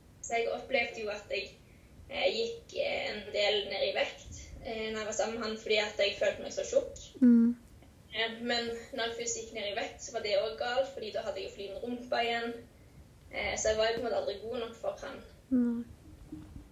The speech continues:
Speaker 2: Føltes det litt ut som at det, han på en måte i, sånn som du beskriver, så høres det ut som at han på en måte i ett punkt har på en måte løftet deg litt opp, og så knuser han deg ti ganger mer ned igjen etterpå?
Speaker 1: Ja.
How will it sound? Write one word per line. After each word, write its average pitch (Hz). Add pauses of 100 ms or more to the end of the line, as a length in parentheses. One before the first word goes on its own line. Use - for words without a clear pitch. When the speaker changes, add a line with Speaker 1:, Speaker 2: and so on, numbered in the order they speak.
(400)
Speaker 2:
Føltes 190
det 170
litt 170
ut 165
som 175
at 165
det, 160
han 170
på -
en 165
måte 160 (1800)
i, 175 (380)
sånn 180
som 180
du 165
beskriver, 180
så 185
høres 180
det 170
ut 160
som 165
at 156
han 165
på 165
en -
måte 165
i -
ett - (100)
punkt 165
har 160
på 160
en 160
måte 160
løftet 170
deg 160
litt 170
opp, 214 (280)
og 190
så 180
knuser 180
han 160
deg 156 (180)
ti 185
ganger 156 (140)
mer 160
ned 151
igjen 147
etterpå? 151 (880)
Speaker 1:
Ja. 220